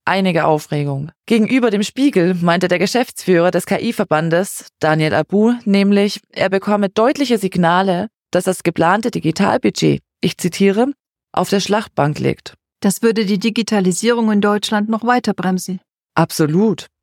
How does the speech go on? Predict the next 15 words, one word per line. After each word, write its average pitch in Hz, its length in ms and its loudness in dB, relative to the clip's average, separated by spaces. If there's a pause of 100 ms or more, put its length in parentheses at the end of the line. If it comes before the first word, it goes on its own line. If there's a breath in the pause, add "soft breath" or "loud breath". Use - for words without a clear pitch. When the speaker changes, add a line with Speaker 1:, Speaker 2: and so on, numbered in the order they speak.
Speaker 1:
Den 190 140 0
Verhandlungen 240 500 0
vorgreifen 208 680 0
will 190 100 2
natürlich 165 400 0
niemand. 160 480 2 (320)
Aber 190 160 0
die 185 140 2
Zeichen 185 380 0
standen 175 340 -2
schon 170 160 0
im 156 100 0
Herbst 160 340 0
nicht 143 200 -8
gut. 139 260 -8